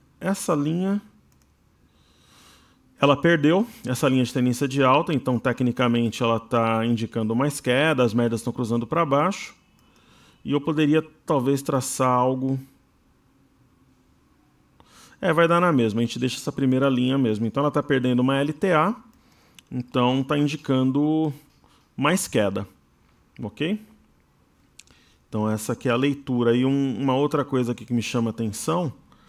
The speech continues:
é essa região de trinta e um e noventa e cinco. A gente pode traçar aqui uma, uma reta, ela tá abaixo desse ponto.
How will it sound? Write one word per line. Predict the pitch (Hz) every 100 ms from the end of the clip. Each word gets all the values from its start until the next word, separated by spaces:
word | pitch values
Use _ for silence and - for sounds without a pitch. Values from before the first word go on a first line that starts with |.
| _ _ _ _ _ - _ _ _ _ _ _ _ _ _ _ _ _ _ _ _ -
é | 131
essa | 123 -
região | 120 120 117
de | 110
trinta | 127 120 123
e |
um | 120
e |
noventa | 120 123 123
e | 143
cinco. | - 170 233 247 - - _ _ _ _
A | -
gente | 120 -
pode | 131 117
traçar | - 120 107 - 123 120 113
aqui | - 127
uma, | 123 120 117 113 107 -
uma | 120 120
reta, | 107 139 165 - 165 - - _
ela | 113 117
tá | - 131
abaixo | 120 120 156 170
desse | 135 117 -
ponto. | - 127 175 -